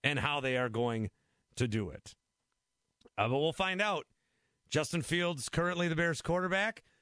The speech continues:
probably will be for the next eight weeks. And then he'll probably get traded to, could be Atlanta.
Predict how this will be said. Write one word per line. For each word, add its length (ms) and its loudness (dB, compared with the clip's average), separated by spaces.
probably 300 0
will 220 2
be 160 0
for 220 -2
the 100 -2
next 260 -4
eight 180 0
weeks. 540 -4
And 180 2
then 140 0
he'll 160 0
probably 340 0
get 140 -2
traded 600 0
to, 720 0
could 160 0
be 160 2
Atlanta. 680 0